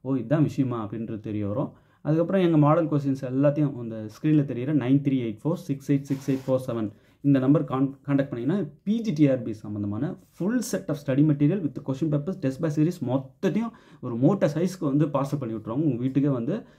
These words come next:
ஸ்பீட் போஸ்ட்ல, இந்தியன் போஸ்ட் தான் பண்ணுவாங்க எதுவுமே. So, நீங்க just கால் பண்ணா போதுங்க, கம்ப்ளீட்டா வேலை முடிஞ்சிடும், உங்க வீட்டுக்கு எல்லாமே வந்துடும். Just நீங்க செய்ய வேண்டியது இங்க, இதுக்கு ஒரு கால், அவ்வளவுதான். ஓகே, நீங்க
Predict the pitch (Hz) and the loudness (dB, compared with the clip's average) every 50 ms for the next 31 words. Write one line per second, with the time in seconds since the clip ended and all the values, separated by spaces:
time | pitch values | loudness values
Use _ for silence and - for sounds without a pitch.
0 | _ _ _ - - - 175 170 147 - 160 156 - 151 143 113 117 143 170 175 | _ _ _ -18 -6 -4 -4 -2 -2 -4 -8 -6 -2 -2 0 2 4 4 6 6
1 | 165 147 139 127 - - 131 127 - 110 107 107 101 98 98 - 120 117 113 120 | 4 4 0 -2 -4 -4 -4 -4 -4 -4 -4 -4 -4 -4 -6 -6 -6 -6 -4 -4
2 | 113 110 113 107 - - _ _ _ _ _ _ _ - 147 131 123 123 113 120 | -2 -4 -4 -6 -8 -12 _ _ _ _ _ _ _ -2 0 0 0 0 -2 -2
3 | 120 117 113 113 110 107 101 147 147 147 - - - 139 151 175 - 143 - 156 | -2 -2 -2 -2 -2 0 0 0 0 0 -2 0 2 4 6 6 4 4 4 2
4 | 151 165 160 156 135 113 107 107 104 101 - - _ 139 135 139 139 151 147 147 | 2 2 0 -2 -4 -4 -4 -6 -6 -8 -10 -10 _ -4 -4 -2 0 0 0 0
5 | 147 131 131 131 127 123 120 120 131 156 175 147 120 120 131 127 135 127 123 113 | 0 0 0 -2 -2 -4 -4 -2 0 2 2 2 2 0 0 -2 -2 -4 -4 -4
6 | 107 107 113 120 120 113 104 104 107 127 160 214 269 - - _ _ _ _ 147 | -4 -4 -4 -4 -4 -4 -4 -4 -2 -2 -2 -4 -4 -6 -12 _ _ _ _ -4
7 | 123 135 - 147 - 160 147 135 120 117 117 110 107 101 101 - - - - - | -2 -2 -2 0 2 4 4 4 4 2 -2 -4 -4 -6 -8 -10 -12 -16 -18 -6
8 | - 135 143 151 139 120 127 165 190 165 - - 113 113 - - - 113 - 107 | 0 2 4 4 4 4 2 0 0 -2 -2 -4 -6 -8 -8 -8 -8 -8 -8 -8
9 | - 107 104 101 - - 120 120 107 - - _ - - 110 104 98 95 98 - | -8 -8 -10 -10 -8 -8 -6 -6 -6 -8 -12 _ -10 -6 -4 -4 -4 -4 -6 -8
10 | - _ _ _ - 113 185 208 202 - _ _ - - _ _ 151 151 160 160 | -12 _ _ _ -8 -4 -4 -4 -4 -6 _ _ -20 -20 _ _ 2 2 4 6